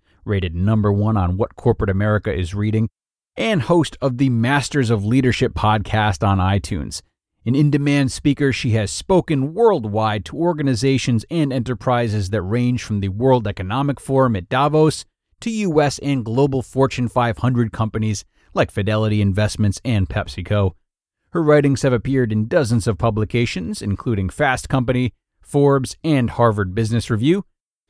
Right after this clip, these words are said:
She was listed on the Thinkers fifty list for the emerging management thinkers around the world, most likely to shape the future of business, management, and strategy.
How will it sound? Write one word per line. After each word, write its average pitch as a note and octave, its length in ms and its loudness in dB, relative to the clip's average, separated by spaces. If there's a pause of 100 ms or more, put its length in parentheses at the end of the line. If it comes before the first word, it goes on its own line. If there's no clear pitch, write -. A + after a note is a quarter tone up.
(140)
She - 160 -4
was A#2+ 200 2
listed C3 300 0
on A#2+ 200 2
the G#2+ 120 0
Thinkers C#3 500 0
fifty A3+ 320 -4
list A3+ 300 -2
for C#3 160 0
the A2+ 140 0
emerging A#2 520 2
management A#2+ 520 -2
thinkers D3+ 400 -2
around A2+ 260 2
the G#2 80 0
world, A#2 400 2 (260)
most - 280 0
likely G#2 280 0
to F2+ 60 -2
shape G2 300 -2
the F#2+ 80 -4
future G2+ 380 0
of F2 140 -2
business, A#2+ 460 0
management, A2 560 0
and F#2+ 220 -2
strategy. C#3+ 600 2